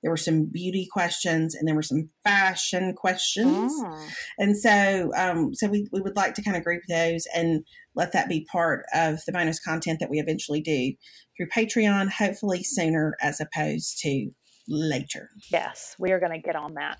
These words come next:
Speaker 2: I feel good about it 'cause school really gets out in about a month.
Speaker 1: <laughs>
Speaker 2: And so I feel like that'll give us some time.
Speaker 1: Yes. One of the things somebody asked us, by the way, was to,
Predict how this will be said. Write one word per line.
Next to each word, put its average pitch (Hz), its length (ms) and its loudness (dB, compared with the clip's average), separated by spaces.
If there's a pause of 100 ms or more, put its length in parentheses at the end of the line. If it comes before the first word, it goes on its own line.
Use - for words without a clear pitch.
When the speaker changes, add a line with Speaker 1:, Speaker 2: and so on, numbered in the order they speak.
Speaker 2:
I 240 80 8
feel 349 180 6
good 269 160 8
about 233 180 8
it 247 80 -8
'cause 190 140 -8
school 226 320 8
really 214 220 8
gets 196 240 6
out 190 160 8
in 233 80 8
about 185 260 6
a 180 40 -4
month. 170 220 0 (100)
Speaker 1:
<laughs> - 100 -2
Speaker 2:
And 202 160 0
so 233 80 4
I 190 120 6
feel 240 200 6
like 220 160 6
that'll 208 220 6
give 196 180 0
us 190 160 0
some 156 160 -6
time. 151 540 -6 (1700)
Speaker 1:
Yes. 320 640 6 (340)
One 285 160 8
of 330 80 6
the 320 100 6
things 247 260 6
somebody 226 280 8
asked 196 280 4
us, 202 120 2
by 180 140 4
the 175 100 2
way, 180 420 4
was 180 260 0
to, 208 100 -4